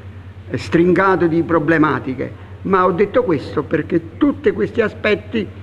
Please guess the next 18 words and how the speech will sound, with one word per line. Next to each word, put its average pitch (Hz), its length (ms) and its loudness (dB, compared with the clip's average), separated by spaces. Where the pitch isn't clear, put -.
eh, 156 680 2
della 208 220 4
legge, 156 420 0
per 214 160 4
legge, 190 580 2
per, 175 160 -2
in 180 260 4
base, 160 520 2
sono, 240 680 4
eh, 175 100 -2
il 170 160 4
non 214 380 4
ottemperanza 180 760 2
a - 20 -8
tutti - 260 -8
questi 185 260 0
aspetti, 170 540 -4
eh, 139 580 -2